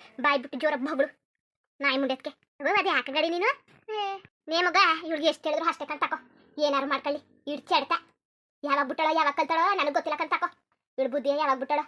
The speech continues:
ಇವತ್ತು ಕಲಿತಾಳೆ, ನಾಳೆ ಕಲಿತಾಳೆ, ನಾಳೆ ಕಲಿತಾಳೆ ಅಂತ ನಾನು ಬಡ್ಕೊಂಡ್ ಬಡ್ಕೊಂಡ್ ಸಾಕಾಯ್ತದೆ. ಇವ್ಳು ಕಲಿಯಕ್ಕಿಲ್ಲ ಕತೆ, ಏನಾರು ಮಾಡ್ಕೊಳ್ಳಿ, ಬಾಯ್ಲಿ ಎದ್ದು ನೀನು. ಏನು ಎತ್ತಿ ಕರ್ಕೊ ಬರಕ್ ಹೋಗಿದ್ದಾನೆ ನಿನ್ ಮಗ ಧೀರ ಸೂರ, ಅದೇ ಅವಳನ್ನ ಕಟ್ಕ ಗಂಟಾಕ ಬಂದ. ಹಾ, ಒಂದು ಒಳ್ಳೆ ಮನೆಯಲ್ಲಿ ಹೆಣ್ಣು ತಂದ್ಬಿಟ್ಟು ಮದುವೆ ಮಾಡದ, ನೆಮ್ಮದಿಯಾಗಿ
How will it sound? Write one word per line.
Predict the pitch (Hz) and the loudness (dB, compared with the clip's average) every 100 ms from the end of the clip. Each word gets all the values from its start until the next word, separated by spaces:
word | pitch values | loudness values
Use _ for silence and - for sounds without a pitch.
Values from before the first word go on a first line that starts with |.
| _ _ _ - | _ _ _ -6
ಇವತ್ತು | 285 - | -4 0
ಕಲಿತಾಳೆ, | 285 285 285 | 0 0 0
ನಾಳೆ | 294 277 | 2 0
ಕಲಿತಾಳೆ, | 269 277 277 294 349 320 - - | 0 -2 0 0 0 -2 -6 -2
ನಾಳೆ | 294 294 302 | 0 2 0
ಕಲಿತಾಳೆ | 311 311 311 302 | 0 0 0 2
ಅಂತ | 320 359 339 | 2 2 2
ನಾನು | 302 302 277 - - | 0 -2 -4 -8 -2
ಬಡ್ಕೊಂಡ್ | 277 339 294 | -2 0 -2
ಬಡ್ಕೊಂಡ್ | 285 320 | -2 0
ಸಾಕಾಯ್ತದೆ. | 330 277 277 294 - - | 0 0 -2 -6 -8 -6
ಇವ್ಳು | 277 | -2
ಕಲಿಯಕ್ಕಿಲ್ಲ | 330 285 294 294 | 0 0 0 -2
ಕತೆ, | 330 339 | -2 0
ಏನಾರು | 320 311 | 0 0
ಮಾಡ್ಕೊಳ್ಳಿ, | 330 330 339 | -2 0 2
ಬಾಯ್ಲಿ | 359 359 | 2 2
ಎದ್ದು | 302 359 | 0 0
ನೀನು. | 392 - _ - - - | -2 -4 _ -20 -20 -2
ಏನು | 339 339 392 349 320 | 2 2 4 4 2
ಎತ್ತಿ | 339 339 | 2 0
ಕರ್ಕೊ | 330 | -2
ಬರಕ್ | 330 339 | -2 0
ಹೋಗಿದ್ದಾನೆ | 311 349 349 294 - - | 0 2 2 0 -6 -6
ನಿನ್ | 320 | 0
ಮಗ | 311 339 285 | 2 0 0
ಧೀರ | 320 330 330 | 0 -2 0
ಸೂರ, | 349 349 | 2 2
ಅದೇ | 302 | 4
ಅವಳನ್ನ | 302 311 330 | 0 0 -4
ಕಟ್ಕ | - 311 | -2 0
ಗಂಟಾಕ | 311 294 302 294 | 0 0 0 -2
ಬಂದ. | 285 - _ _ _ _ _ | -4 -12 _ _ _ _ _
ಹಾ, | 349 339 | -2 0
ಒಂದು | 320 | 2
ಒಳ್ಳೆ | 294 294 | 2 2
ಮನೆಯಲ್ಲಿ | 294 302 320 | -2 0 -2
ಹೆಣ್ಣು | 277 | -2
ತಂದ್ಬಿಟ್ಟು | 285 277 302 302 | -4 -4 -4 -2
ಮದುವೆ | 285 285 | 0 0
ಮಾಡದ, | 277 277 254 277 - _ 311 | 0 -2 -4 -6 -14 _ -2
ನೆಮ್ಮದಿಯಾಗಿ | 330 320 302 | 0 2 0